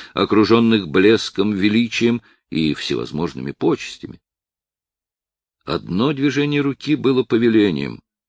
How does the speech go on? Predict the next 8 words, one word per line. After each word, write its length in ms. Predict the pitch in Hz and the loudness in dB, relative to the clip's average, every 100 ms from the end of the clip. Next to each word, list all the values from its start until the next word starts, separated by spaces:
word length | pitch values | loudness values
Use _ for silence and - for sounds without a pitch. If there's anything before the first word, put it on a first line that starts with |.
| _ _ - - | _ _ -20 -14
малейшее 520 | - 85 107 120 127 120 | -4 4 4 6 4 4
желание 500 | 110 113 123 131 123 | 4 4 4 0 -2
исполнялось 640 | - 120 117 123 120 - | -2 0 0 0 -2 -2
немедленно, 720 | 117 117 123 92 67 - - - _ _ _ _ _ _ _ | 0 2 0 -2 -6 -10 -14 -18 _ _ _ _ _ _ _
каждая 380 | - 80 69 76 | -10 -8 -4 -2
улыбка 400 | 73 82 110 - | 0 0 -2 -4
считалась 560 | 76 - - 90 78 - | -8 -6 -2 -2 -2 -6
милостью, 720 | 80 104 190 202 - - - | -4 -2 -2 -4 -6 -12 -20